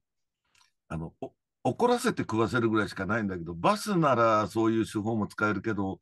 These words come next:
なかなか水面ちょっかい浮いてるやつを怒らせて食わせるような、えー、テクニッ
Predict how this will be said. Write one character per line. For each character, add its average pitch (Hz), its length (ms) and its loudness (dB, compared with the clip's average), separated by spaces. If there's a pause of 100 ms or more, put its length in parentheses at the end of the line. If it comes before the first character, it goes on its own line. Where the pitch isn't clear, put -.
(500)
な 127 220 0
か 202 160 -2
な 196 80 -2
か 196 180 2
水 175 200 4
面 190 180 2
ち 208 80 -4
ょ - 20 -2
っ - 40 -6
か 139 120 -2
い 123 40 4
浮 120 100 2
い 104 60 -2
て 127 120 0
る 127 60 0
や 131 100 4
つ 113 140 -2
を 98 160 2 (100)
怒 143 220 -2
ら 165 100 4
せ 156 140 -2
て - 80 -8
食 101 180 -2
わ 113 100 4
せ 123 120 -2
る 117 80 4
よ 101 60 4
う - 20 0
な、 80 260 -4 (680)
え 90 40 -4
ー、 80 200 -2
テ 120 140 0
ク 101 120 -2
ニ 87 100 0
ッ - 40 -6